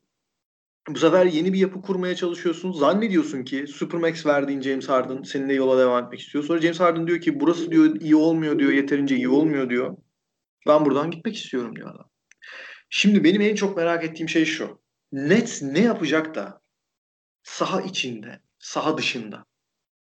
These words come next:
bu üç adamı mutlu edecek? Ben bunu çok merak ediyorum. Yani bu olacak mı? Hani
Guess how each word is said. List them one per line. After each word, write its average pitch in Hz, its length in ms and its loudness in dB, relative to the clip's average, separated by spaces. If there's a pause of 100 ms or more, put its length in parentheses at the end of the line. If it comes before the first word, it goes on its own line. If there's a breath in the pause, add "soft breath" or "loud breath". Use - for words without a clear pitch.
(300)
bu 190 180 -4
üç 202 120 -2
adamı 160 340 2 (160)
mutlu 151 260 0
edecek? 120 360 0
Ben 190 220 2
bunu 196 140 0
çok 240 280 0
merak 117 280 -4
ediyorum. 107 280 -12
Yani 156 220 -8
bu 160 240 -4
olacak 190 380 0
mı? 107 220 -14 (440 soft breath)
Hani 160 320 -6